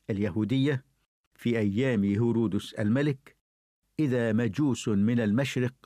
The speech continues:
قد جاءوا إلى أورشليم قائلين: "أين هو المولود ملك اليهود؟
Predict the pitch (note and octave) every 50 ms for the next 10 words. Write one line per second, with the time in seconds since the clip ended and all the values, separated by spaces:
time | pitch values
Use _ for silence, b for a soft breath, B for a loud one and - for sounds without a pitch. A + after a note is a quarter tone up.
0 | _ _ _ _ - - B2 F#2+ E2+ E2+ E2 - D3 D3+ D3 C#3+ C#3 - B2 B2
1 | B2+ A#2+ A2+ A2+ A#2 - C3+ B2+ A#2+ A#2 A2 - A#2 A2+ G#2+ G2+ - - A#2 G2+
2 | G2 A2 B2 B2+ B2 A#2+ A2+ G#2 - - - B2 A2+ - G#2 A2 G#2 A2+ A#2 A2+
3 | G#2 G2+ G2 - _ _ _ _ _ _ _ _ _ _ _ _ _ D#3 F#3+ G3
4 | F#3 F3 E3 E3 D#3+ D3+ C3 C#3+ D3+ C#3+ C#3 C3 B2+ A#2+ B2 C3 A#2+ G#2 G#2+ G#2+
5 | A#2+ A#2+ A#2 A2+ A2+ A2 G#2 E2+ - - _ _ _ A2 G#2 A2+ A2 G#2 G#2 G2+
6 | - - G2+ F#2 G2+ G2 - G#2 G2+ G2 G2 F2